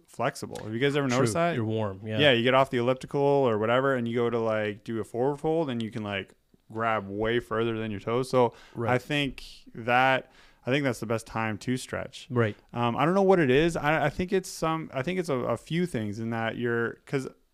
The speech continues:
Speaker 1: I think a lot of the resistance we feel when we stretch is just that cellular protective mechanism,
Speaker 2: Mm-hmm.
Speaker 1: that it's our, our nerves. It's not that we don't have the mobility. I think the mobility is there. It's just a safety in place that's like, "No, we're not gonna let you because you could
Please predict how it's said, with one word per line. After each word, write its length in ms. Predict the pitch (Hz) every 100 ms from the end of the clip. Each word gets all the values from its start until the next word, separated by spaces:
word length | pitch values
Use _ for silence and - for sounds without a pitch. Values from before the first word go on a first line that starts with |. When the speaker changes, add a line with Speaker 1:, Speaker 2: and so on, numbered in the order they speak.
| _ -
Speaker 1:
I 100 | 127
think 200 | 180 180
a 60 |
lot 320 | 127 135 160
of 60 | 175
the 80 | 139
resistance 500 | 117 131 131 131 -
we 80 | 110
feel 240 | 127 117
when 240 | 107 127
we 80 | 117
stretch 420 | - 101 95 92
is 140 | 107 101
just 320 | 110 107 - -
that 280 | 110 110 98
cellular 640 | - 123 127 123 117 113 107
protective 580 | - 110 113 - 101
mechanism, 640 | 107 104 101 98 92 - 135
Speaker 2:
Mm-hmm. 260 | 131 120 107 -
Speaker 1:
that 240 | 120 117 110
it's 180 | 113
our, 580 | 113 110 104 101 95 90 _
our 160 | - 104
nerves. 580 | 113 127 127 127 123 -
It's 240 | 127 -
not 160 | 156 175
that 100 | 139
we 80 | 117
don't 220 | 127 117
have 200 | 120 107
the 80 | 107
mobility. 580 | 104 101 120 101 95 117 _ _ _ _ _ _ _ - -
I 20 |
think 200 | 123 123
the 60 | 110
mobility 520 | 110 107 117 117 104
is 120 | 95
there. 220 | 117 117 95
It's 120 | -
just 160 | 131
a 60 | 113
safety 440 | - 110 113 117
in 100 | 107
place 340 | 98 110 104 101
that's 200 | 104 -
like, 140 | 95
"No, 120 | 104
we're 120 | 95 107
not 180 | 117
gonna 140 | 113 107
let 160 | 104
you 160 | 98 95
because 420 | 92 104 98 92 104
you 120 | 98
could 280 | - 92